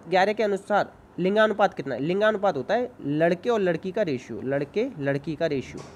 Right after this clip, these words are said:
तो इसमें पहले लड़की का दिया है, फिर लड़के का। या ऐसे समझो कि जो हमारे यहाँ ना एक हज़ार पे नौ सौ चालीस क्या हैं अपने यहाँ महिलाएं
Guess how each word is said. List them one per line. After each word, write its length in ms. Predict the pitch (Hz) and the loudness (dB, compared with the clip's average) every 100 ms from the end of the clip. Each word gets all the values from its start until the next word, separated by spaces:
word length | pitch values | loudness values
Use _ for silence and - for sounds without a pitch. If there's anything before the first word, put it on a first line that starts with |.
| - - - | -20 -20 -2
तो 60 | 190 | 0
इसमें 180 | 190 226 | 2 4
पहले 280 | 185 170 208 | 4 4 4
लड़की 340 | 160 147 175 | 4 2 0
का 120 | 170 | 0
दिया 180 | 180 202 | 0 0
है, 60 | 262 | -2
फिर 120 | 247 | -2
लड़के 320 | 170 120 113 | -2 -2 -6
का। 140 | 113 113 - - - - - - - - | -8 -10 -14 -20 -20 -20 -20 -20 -20 -2
या 220 | 170 214 - | 4 4 4
ऐसे 180 | 190 208 | 0 0
समझो 320 | 220 190 208 262 - - - - | 0 0 0 -2 -6 -20 -20 -10
कि 80 | - - - - - | -10 -10 -20 -20 -20
जो 300 | 165 175 226 240 | -6 4 4 4
हमारे 380 | 165 156 170 | 2 2 4
यहाँ 120 | 214 208 | 4 2
ना 180 | 247 - - | 0 -4 -2
एक 220 | 240 269 | 0 2
हज़ार 280 | 196 175 185 | 2 4 2
पे 180 | - 110 - - 156 | 0 -8 -10 -14 -6
नौ 240 | 156 196 | 0 0
सौ 140 | 202 233 | 2 -2
चालीस 440 | - 170 190 240 | 0 0 0 -2
क्या 140 | - 190 | 0 0
हैं 160 | 220 | 0
अपने 220 | 208 208 | -2 -2
यहाँ 120 | 233 330 - - - - - - | -4 -4 -12 -20 -20 -20 -20 -6
महिलाएं 480 | 143 160 175 165 104 | 0 2 4 4 2